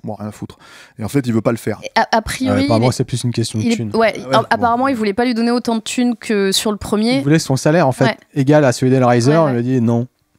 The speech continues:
Speaker 3: Donc il a fait,
Speaker 1: Mais
Speaker 3: bon,
Speaker 1: en
Speaker 3: bah,
Speaker 1: tout
Speaker 3: non.
Speaker 1: cas, en tout cas, ce qui est certain, c'est que du coup ils l'ont viré du scénar et, euh, du coup l'enjeu il est complètement pété pour, euh, pour, euh, comment elle s'appelle, euh,
Speaker 2: Pour Kirsty,
Speaker 1: pour,
Speaker 2: ouais.
Speaker 1: euh, pour Kirsty, parce qu'en fait en gros elle le retrouvera pas.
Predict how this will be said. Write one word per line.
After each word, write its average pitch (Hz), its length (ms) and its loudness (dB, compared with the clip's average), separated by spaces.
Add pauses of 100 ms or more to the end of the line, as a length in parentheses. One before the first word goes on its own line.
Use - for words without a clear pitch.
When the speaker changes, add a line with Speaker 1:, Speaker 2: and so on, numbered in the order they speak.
(560)
Speaker 3:
Donc 117 80 -10
il 110 40 -2
a - 20 -2
fait, 117 120 0
Speaker 1:
Mais 117 180 2
Speaker 3:
bon, 95 120 -8
Speaker 1:
en - 40 -4
Speaker 3:
bah, - 60 -4
Speaker 1:
tout 143 60 -2
Speaker 3:
non. - 60 -4
Speaker 1:
cas, 165 240 2
en 123 80 -2
tout 135 120 -6
cas, 165 120 2
ce - 80 -6
qui - 80 -6
est - 40 0
certain, - 280 0
c'est 160 200 -4
que 143 100 -4
du 127 120 -4
coup 165 140 -2
ils 147 80 0
l'ont 127 100 2
viré 127 260 2
du 127 120 0
scénar 170 420 0
et, 127 60 4
euh, 123 40 4
du 127 140 4
coup 190 140 0
l'enjeu 147 320 0
il 156 80 2
est 123 40 -2
complètement 123 500 0
pété 220 340 -2
pour, 117 300 0
euh, 120 60 0
pour, 117 320 -2
euh, 110 120 2
comment 117 180 0
elle 113 80 -2
s'appelle, 120 320 0
euh, 104 240 -2 (280)
Speaker 2:
Pour 202 100 -18
Kirsty, - 240 -12
Speaker 1:
pour, 220 80 -2
Speaker 2:
ouais. 226 80 -2
Speaker 1:
euh, 226 80 -2
pour 117 220 -12
Kirsty, 127 300 -2
parce 143 160 2
qu'en 120 220 2
fait 180 300 -2
en 117 100 2
gros 156 220 2
elle 127 60 2
le 113 100 2
retrouvera 117 320 -2
pas. 214 240 -2